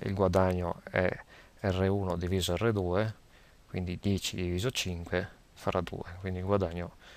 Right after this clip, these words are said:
in questo caso è due. Facciamo partire il simulatore, adesso ce li abbiamo tutti e due vicini, li mettiamo,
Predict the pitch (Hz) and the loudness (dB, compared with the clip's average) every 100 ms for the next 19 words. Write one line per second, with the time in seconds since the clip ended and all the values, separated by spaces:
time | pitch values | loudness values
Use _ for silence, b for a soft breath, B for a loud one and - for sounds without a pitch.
0 | B B - - 87 82 85 82 82 - | B B -10 -6 -4 -4 -4 -6 -10 -12
1 | - - 90 90 85 101 90 - 95 90 | -8 -4 -4 -4 -4 -4 -2 -4 -4 -2
2 | 101 - 95 90 104 110 - B B B | -2 0 0 2 0 -4 -16 B B B
3 | B B - 95 - 98 87 92 92 87 | B B -10 -8 -6 -4 -2 0 -2 -4
4 | 92 - 92 101 92 85 - - - - | -6 -4 -2 0 0 -2 -6 -20 -20 -20
5 | - - - B B - - 98 - 101 | -20 -20 -20 B B -16 -8 -2 0 0
6 | 90 95 131 - - - - - - - | -2 -4 -8 -12 -20 -20 -20 -20 -20 -20
7 | - - - - - - - - 90 85 | -20 -20 -20 -20 -20 -20 -18 -10 -8 -8
8 | - 92 87 85 | -8 -6 -6 -6